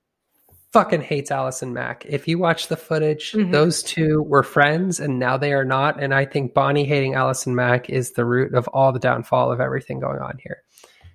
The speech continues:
Speaker 1: Two, India Oxenberg, full on, a hundred percent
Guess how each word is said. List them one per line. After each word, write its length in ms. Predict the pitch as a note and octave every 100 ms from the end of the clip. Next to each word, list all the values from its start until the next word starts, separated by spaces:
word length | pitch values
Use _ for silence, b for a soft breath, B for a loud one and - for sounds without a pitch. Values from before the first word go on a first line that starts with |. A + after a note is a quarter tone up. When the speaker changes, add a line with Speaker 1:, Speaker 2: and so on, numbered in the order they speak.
| _ -
Speaker 1:
Two, 480 | - A3+ C#3 - - b b b
India 360 | E3 F#3 G3 F3
Oxenberg, 680 | D#3 D#3+ - F3+ F3 F3+ F#3 - _ _ -
full 220 | F#3 G3
on, 320 | D#3 C3+ C3+
a 100 | C3+
hundred 280 | C3 D3 D3+
percent 460 | - D3 C#3 C3 B2+